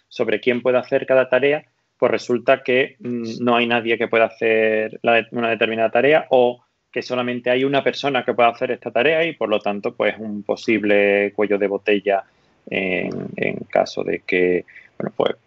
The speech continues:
esa persona esté desbordada o simplemente, pues, cause baja por, por alguna, por alguna cuestión". Entonces, una vez que tenemos esa detección de, de inconsistencia y tenemos ya nuestras,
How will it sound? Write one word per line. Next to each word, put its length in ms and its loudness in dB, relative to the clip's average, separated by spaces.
esa 200 -2
persona 300 -2
esté 140 0
desbordada 560 2
o 220 -2
simplemente, 560 -12
pues, 200 -4
cause 300 -8
baja 320 -4
por, 400 -8
por 160 0
alguna, 400 -8
por 120 -4
alguna 300 -12
cuestión". 380 -12
Entonces, 340 0
una 140 2
vez 120 4
que 120 -4
tenemos 560 -2
esa 260 -4
detección 720 -2
de, 640 -2
de 220 2
inconsistencia 720 -2
y 20 -6
tenemos 340 -2
ya 140 4
nuestras, 960 2